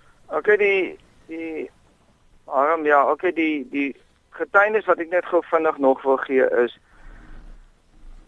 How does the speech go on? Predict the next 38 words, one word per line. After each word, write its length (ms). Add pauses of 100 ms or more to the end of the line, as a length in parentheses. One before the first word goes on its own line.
(560)
eerstens, 400
ou 160
moet 140
op 100
die 80
woord 320
staan. 300 (180)
Jy 140
moet 100
die 80
Here 240
vertrou. 380 (100)
Ek 80
bedoel, 300
dit 100
is 160
'n 80
geloofstap 680 (160)
van 180
die 80
begin 400
af. 160 (480)
Ou 160
moet 160
niks 400
doen 240
sonder 520
om 260
die 160
Here 180
te 160
raadpleeg 580
nie. 140
Of 160
dit 160
hoe 240
eenvoudig 720
is, 160